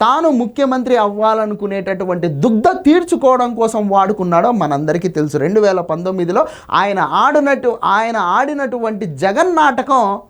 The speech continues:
మనందరం చూసాం. ఆ తర్వాత వివేకానంద రెడ్డి గారి కేసులో ఏమేం జరిగింది అనేది షర్మిలారెడ్డి గారు, సునీతారెడ్డి గారు, మర్రెడ్డి రాజశేఖర్ రెడ్డి గారు, ఇట్లా ప్రతి ఒక్కరూ జగన్మోహన్ రెడ్డి సొంత ఇంట్లో నుంచే బయటికి వచ్చి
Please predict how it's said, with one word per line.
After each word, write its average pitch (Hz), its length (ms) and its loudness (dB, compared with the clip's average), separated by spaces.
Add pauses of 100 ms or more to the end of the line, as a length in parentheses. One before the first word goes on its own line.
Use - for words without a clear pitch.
మనందరం 220 520 2
చూసాం. 202 440 -8 (260)
ఆ 285 100 4
తర్వాత 285 760 2 (200)
వివేకానంద 285 640 2
రెడ్డి 247 260 4
గారి 226 220 4
కేసులో 262 760 0 (240)
ఏమేం 285 520 4
జరిగింది 254 560 0
అనేది 240 680 0 (140)
షర్మిలారెడ్డి 202 680 2
గారు, 262 260 2 (140)
సునీతారెడ్డి 165 640 0
గారు, 277 300 2 (200)
మర్రెడ్డి 190 320 2
రాజశేఖర్ 262 520 2
రెడ్డి 262 180 2
గారు, 262 300 2 (140)
ఇట్లా 240 640 0 (120)
ప్రతి 226 380 2
ఒక్కరూ 277 720 2 (200)
జగన్మోహన్ 269 800 2
రెడ్డి 254 260 2
సొంత 349 420 0
ఇంట్లో 320 480 0
నుంచే 294 360 0
బయటికి 247 440 -2
వచ్చి 214 500 0